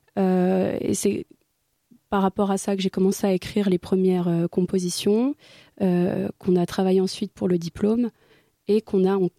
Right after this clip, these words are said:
après, j'ai, j'ai écrit plus de chansons. En, bah, c'était en deux mille vingt-deux. Et ensuite, on a, euh, eu des répétitions régulières ensemble, euh,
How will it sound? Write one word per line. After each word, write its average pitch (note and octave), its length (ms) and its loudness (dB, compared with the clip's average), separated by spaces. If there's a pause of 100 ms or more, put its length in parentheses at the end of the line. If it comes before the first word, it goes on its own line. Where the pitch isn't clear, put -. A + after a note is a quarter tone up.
(140)
après, G3+ 380 -2
j'ai, F3 260 0
j'ai F3+ 260 -2
écrit G3 240 -2
plus B3+ 320 -2
de G#3 80 0
chansons. G#3 500 -2 (680)
En, F#3+ 260 2
bah, F#3+ 140 0
c'était - 200 -8
en G3+ 100 4
deux G3 120 0
mille G3 160 2
vingt-deux. F#3 460 0 (840)
Et G3+ 140 2
ensuite, F#3 360 -4
on F#3+ 120 2
a, G3+ 200 2
euh, F3 220 2
eu G3+ 140 -2
des F#3 100 2
répétitions F#3 540 -4
régulières F#3 440 0
ensemble, G3 540 0
euh, F3 320 -2